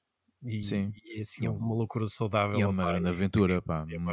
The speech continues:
Speaker 2: Hum,
Speaker 1: aventura
Speaker 2: andares pela
Speaker 1: fantástica.
Speaker 2: América do Sul de bicicleta
Speaker 1: <laughs>
Speaker 2: é obra. Ah, foi mesmo, foi, e, mas da mesma maneira como ela contou alguns, alguns episódios foi,
Speaker 1: A história do
Speaker 2: foi
Speaker 1: funeral
Speaker 2: giro.
Speaker 1: foi engraçada.
Speaker 2: Sim, sim, sim.
Speaker 1: <laughs>
Speaker 2: E a-, acho que foi mesmo ali muito boa onda. Ah,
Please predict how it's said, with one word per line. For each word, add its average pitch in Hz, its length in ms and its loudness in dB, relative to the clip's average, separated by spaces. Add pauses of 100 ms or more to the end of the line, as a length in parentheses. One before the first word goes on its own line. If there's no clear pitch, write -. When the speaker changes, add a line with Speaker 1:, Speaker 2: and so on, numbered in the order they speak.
(120)
Speaker 2:
Hum, 90 160 0
Speaker 1:
aventura - 20 0
Speaker 2:
andares 92 320 2
pela 95 220 2
Speaker 1:
fantástica. - 0 -
Speaker 2:
América 95 380 4
do 87 100 -4
Sul 95 160 0
de 90 60 -4
bicicleta 98 720 0
Speaker 1:
<laughs> - 120 -10
Speaker 2:
é 92 140 -2
obra. 90 360 2 (1160)
Ah, 87 280 0
foi 92 160 0
mesmo, 92 320 2
foi, 90 200 0 (100)
e, 123 40 6
mas 139 120 6
da 151 60 8
mesma 139 340 8
maneira 127 220 4
como 113 120 0
ela 117 100 8
contou 107 360 6
alguns, 98 360 6
alguns 92 280 2
episódios 87 540 2
foi, 90 420 -2
Speaker 1:
A 92 40 -4
história 101 300 0
do 101 100 -2
Speaker 2:
foi - 0 -
Speaker 1:
funeral 92 380 0
Speaker 2:
giro. - 100 -14
Speaker 1:
foi 104 120 -16
engraçada. 98 460 -4 (160)
Speaker 2:
Sim, 117 460 10
sim, 92 320 4 (140)
sim. 87 280 -4
Speaker 1:
<laughs> - 260 -12 (420)
Speaker 2:
E 85 200 0
a-, 95 180 6
acho 101 240 0
que - 80 -12
foi 104 120 8
mesmo 110 200 8
ali 110 120 6
muito 110 220 6
boa 98 380 12
onda. 101 280 2 (540)
Ah, 82 500 -6